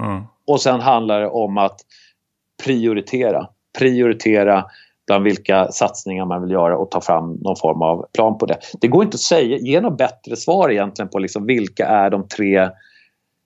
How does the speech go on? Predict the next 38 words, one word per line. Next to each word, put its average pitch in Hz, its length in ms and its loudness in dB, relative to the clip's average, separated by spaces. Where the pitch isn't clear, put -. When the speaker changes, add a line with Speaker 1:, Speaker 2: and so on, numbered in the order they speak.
Speaker 2:
tre 120 160 6
tipsen. 156 440 2
För - 60 -6
det 135 100 4
ser - 340 0
så 127 220 0
väldigt, 113 640 2
eh, 110 120 0
olika 113 480 0
ut. 90 120 -2
Jag 117 120 0
kan 131 100 0
inte 117 120 -6
gå 107 80 2
in 104 120 0
och 98 60 -4
säga 98 260 2
att, 95 140 -2
ja, 104 380 2
börja 110 360 2
med 104 440 2
social 104 400 -2
selling. 104 440 0
Alltså, 104 280 0
det 107 60 0
går 117 180 4
liksom 101 200 -2
inte. 95 160 -4
Speaker 1:
Mm. - 680 -10
Speaker 2:
Så 143 80 2
att 151 140 -2
det, 170 120 2
det, 185 180 4
det 175 160 0
är 180 40 6
det 180 80 4
tråkiga 160 320 2
svaret. 139 340 2